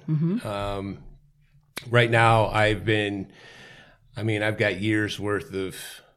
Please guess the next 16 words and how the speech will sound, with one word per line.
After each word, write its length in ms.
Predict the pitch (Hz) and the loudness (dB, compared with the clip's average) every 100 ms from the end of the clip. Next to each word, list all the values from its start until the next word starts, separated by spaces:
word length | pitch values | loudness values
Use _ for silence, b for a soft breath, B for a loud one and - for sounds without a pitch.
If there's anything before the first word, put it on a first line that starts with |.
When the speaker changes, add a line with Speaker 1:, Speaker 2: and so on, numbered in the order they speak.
| _ _ _ | _ _ _
Speaker 2:
comedy 420 | - 107 101 98 | -4 -2 -2 -4
riffs 380 | 87 92 87 - | -6 -8 -8 -6
written, 480 | 101 95 90 82 80 _ _ _ | -4 -4 -6 -10 -14 _ _ _
just 360 | - 101 87 - _ _ _ | -10 -10 -10 -14 _ _ _
pages 480 | - 110 104 98 92 | -2 -2 -2 -6 -8
and 120 | 90 | -6
pages 480 | - 104 98 95 95 | -4 -2 -4 -8 -10
and 100 | 87 | -8
pages 460 | 104 101 98 92 | -6 -6 -8 -12
of 120 | 90 85 | -12 -10
things. 320 | 92 90 - | -8 -8 -10
And 80 | 95 | -6
so 160 | 113 | -2
right 240 | 110 120 117 | 2 2 2
now 220 | 120 117 | 4 4
I'm 420 | 110 107 107 - | 2 0 -4 -8